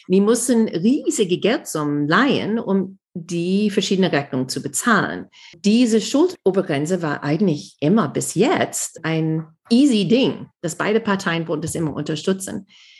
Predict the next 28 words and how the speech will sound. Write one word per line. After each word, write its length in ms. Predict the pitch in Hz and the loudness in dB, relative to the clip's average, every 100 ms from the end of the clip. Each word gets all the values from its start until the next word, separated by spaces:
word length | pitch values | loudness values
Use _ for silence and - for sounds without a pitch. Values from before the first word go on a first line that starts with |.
| _ 190 | _ 0
Es 180 | 190 | 2
ist 160 | 196 185 | 0 2
nicht 260 | 214 233 - | 2 2 0
eine 220 | 185 165 | 0 0
Genehmigung 680 | 175 180 196 196 190 170 | 2 4 4 2 2 -2
für 300 | 165 - 165 | -4 -4 -4
neue 500 | 151 160 202 190 - | 0 2 4 4 0
Ausgaben. 560 | 123 - - 98 - - _ _ | -4 -8 -10 -12 -12 -18 _ _
Und 100 | - | 0
das 140 | 233 226 | 0 2
ist, 140 | 226 | 0
wo 120 | 214 202 | 2 4
die 100 | 190 | 2
Republikaner 720 | 185 190 175 185 180 151 165 | 2 0 0 0 -2 -2 -2
haben 160 | 160 | -2
das 160 | 156 160 | -2 -2
ein 80 | 160 | -2
bisschen 240 | 185 175 | 0 -2
zusammengemischt, 880 | - 156 151 202 233 247 262 - - - 160 | -2 -2 0 2 2 2 2 -2 -14 -14 -2
wie 140 | 196 | 0
die 140 | 185 170 | 2 2
darüber 360 | 151 165 156 | 2 0 -2
sprechen, 540 | 143 - 226 - - - | -4 -4 -4 -6 -10 -6
weil 360 | 165 170 156 160 | 0 4 4 2
die 200 | 175 185 | 2 2
sagen, 440 | 160 147 156 151 - | 2 0 -2 -4 0
oh 300 | 151 143 131 | 2 4 2
ja, 480 | 151 196 160 147 | 2 2 0 -2